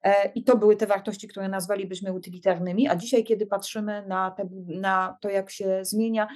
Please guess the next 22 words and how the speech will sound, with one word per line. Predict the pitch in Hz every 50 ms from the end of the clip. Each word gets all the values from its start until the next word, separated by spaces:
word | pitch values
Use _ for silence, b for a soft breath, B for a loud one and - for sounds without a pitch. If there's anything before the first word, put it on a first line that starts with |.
| B B B B B
mamy | 175 185 190 190 196 196 190 185 185 190 185 175
dużo | 190 208 208 220 214
więcej, | 202 196 190 185 175 196 185 180 180 -
a, | - 180 180 175 175 175 170 170 170 -
programów, | 185 185 180 180 202 196 202 196 175 151 147 156 - - _ _
projektów, | - 175 170 170 175 202 202 - - 170 156 - b b b b b b b
które | _ - 214 196 202 196
mówią | 196 196 190 185 175 185 180 175 170 - -
o | 196 214
kwestiach | 208 - - 185 180 175 - 180 175 165 180
ekologicznych, | 175 - 185 180 175 170 165 175 - - - 196 226 311 427 - - _ _ _ _ _ _ _ _ _ _ _ _ -
e, | 190 190 190 190 196 - -
o | - 196
kwestiach | 196 - - 214 202 196 - - 196 180 175 - _
pomocowych | - 220 226 233 247 247 - - 214 196 196 196 202 233 247 262 254 - - -
i | 220 226 -
o, | - 220 220 220 220 220 - -
e, | - 190 208 202 202 208
chociażby | 202 - 226 214 208 202 190 185 214
integracji, | - 220 214 208 196 220 190 175 180 208 240 262 254 - - - 185 208 262 349 - b b b b b b b b -
e, | 202 202 202 202 202 202 196 196 202
międzypokoleniowej. | 208 220 214 208 214 - - 208 202 - 208 214 220 220 214 190 151 139 - - -